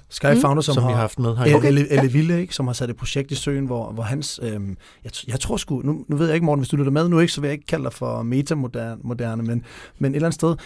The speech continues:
Speaker 1: tænker du, at man laver... Øh, i, f-, fordi hvis vi bor ti millioner mennesker i et samfund,
Speaker 2: Ja.
Speaker 1: jamen,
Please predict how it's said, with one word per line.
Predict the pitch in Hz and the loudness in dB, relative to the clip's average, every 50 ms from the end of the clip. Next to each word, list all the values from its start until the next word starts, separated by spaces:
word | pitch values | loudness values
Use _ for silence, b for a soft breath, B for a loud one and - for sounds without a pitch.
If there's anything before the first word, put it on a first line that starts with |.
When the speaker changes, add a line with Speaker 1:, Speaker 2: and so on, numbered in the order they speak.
| B B B | B B B
Speaker 1:
tænker | - 175 151 151 | 0 2 2 2
du, | 143 196 202 214 | 2 4 4 4
at | 208 208 | 4 4
man | - 165 156 | 2 -2 0
laver... | 151 139 127 120 117 117 - _ _ _ - - | 2 2 2 0 -2 -4 -8 _ _ _ -14 -12
Øh, | 110 107 101 - | -12 -12 -12 -12
i, | 131 123 _ _ - | -14 -16 _ _ -20
f-, | - - _ _ - 156 - - 151 - - | -20 -20 _ _ -20 -20 -20 -20 -20 -16 -8
fordi | - 165 165 | -6 -4 -4
hvis | 151 139 143 | -2 -2 0
vi | 151 | 0
bor | 139 185 185 190 196 190 - _ _ _ _ _ _ _ _ _ _ _ _ _ _ _ _ _ | 2 2 2 2 0 -2 -6 _ _ _ _ _ _ _ _ _ _ _ _ _ _ _ _ _
ti | - - - 226 214 247 | 0 2 4 4 4 4
millioner | 180 170 165 160 170 160 | 2 2 2 2 0 0
mennesker | 143 127 135 139 - - 170 143 127 - - - _ - - - - - | 0 0 0 -2 -2 -4 -4 -6 -6 -8 -14 -20 _ -20 -20 -20 -12 -4
i | - 143 135 120 120 113 120 _ _ - | -2 0 0 0 0 -4 -6 _ _ -4
et | - 120 113 104 - | -2 -2 -2 -2 -4
samfund, | - - - 104 123 - 110 - - _ - | -4 -6 -4 -6 -6 -8 -8 -10 -10 _ -8
Speaker 2:
Ja. | - b b b b b b b b - | -8 b b b b b b b b -6
Speaker 1:
jamen, | 139 123 120 117 | -4 -4 -4 -4